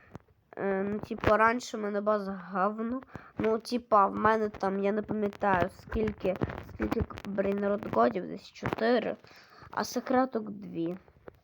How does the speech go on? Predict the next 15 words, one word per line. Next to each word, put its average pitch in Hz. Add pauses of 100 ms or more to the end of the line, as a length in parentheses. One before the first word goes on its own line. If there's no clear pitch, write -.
(440)
Ну, 247
і 247
ще 226
там, 196 (720)
е, 185
легендарка 214
є. 165 (1900)
І -
все. 170 (640)
Я 220
легендарку 214
просто -
так 135 (120)
купив. 254 (1400)
Ой. 185